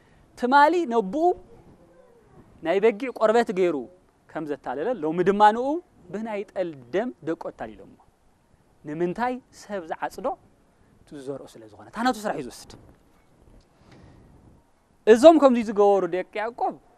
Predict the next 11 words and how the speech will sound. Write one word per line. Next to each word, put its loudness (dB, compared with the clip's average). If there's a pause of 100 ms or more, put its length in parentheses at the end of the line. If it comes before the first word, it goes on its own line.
(320)
ናይ 0
ባዕሎም 0
ዕፃ -8
እውን -2
በጺሓቶም። -10 (500)
ንዮሴፍ -2
ሸይጦም -4
ናብ -6
ግብፂ -8
ምስ -8
ወረደ -2